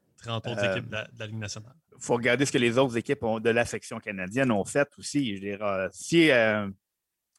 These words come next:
Speaker 2: si Matthews et, euh, et Marner avaient aussi fait cent points, bon, on pourrait dire, « Ah, ben, c'est tout, c'est vraiment, c'est vraiment à cause que le »,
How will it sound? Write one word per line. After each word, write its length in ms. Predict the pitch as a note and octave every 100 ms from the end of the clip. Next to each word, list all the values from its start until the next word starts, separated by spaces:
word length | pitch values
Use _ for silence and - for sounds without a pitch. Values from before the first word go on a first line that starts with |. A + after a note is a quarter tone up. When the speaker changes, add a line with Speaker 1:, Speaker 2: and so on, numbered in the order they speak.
| _
Speaker 2:
si 160 | -
Matthews 680 | B2+ G#2+ - - C#3 C#3+ A2+
et, 460 | A2 G2+ G2+ G2 F#2+
euh, 120 | G2
et 100 | G#2
Marner 320 | A2 G#2 A2+
avaient 280 | C#3 G#2+ A2
aussi 300 | G#2+ - D3
fait 140 | B2
cent 260 | A2 A2+ G2+
points, 300 | - C#3+ E3+
bon, 80 | A#2
on 60 |
pourrait 240 | G2+ G#2+ A2
dire, « 180 | B2+ A#2+
Ah, 300 | C3+ D3+ D3+
ben, 280 | C#3 D#3+ D#3+
c'est 160 | -
tout, 120 | -
c'est 140 | D#3+ D3
vraiment, 560 | B2+ C#3 D3+ D#3+ D#3 C#3
c'est 120 | C3+
vraiment 240 | C3 C#3
à 160 | D#3 C3
cause 220 | - C#3+
que 80 | B2+
le », 120 | A2+